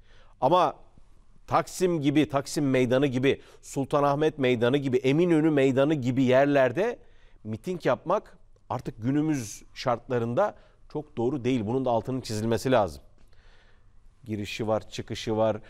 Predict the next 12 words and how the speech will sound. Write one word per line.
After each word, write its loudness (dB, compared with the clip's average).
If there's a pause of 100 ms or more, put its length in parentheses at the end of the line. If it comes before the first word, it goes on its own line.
(240)
turistler 0
var, 2
efendim, -2
trafik -2
var. 2
Bunun -2
her 2
türlü, 0 (300)
e, 2 (220)
altyapısının -4
ayarlanması -4
gerekiyor. -2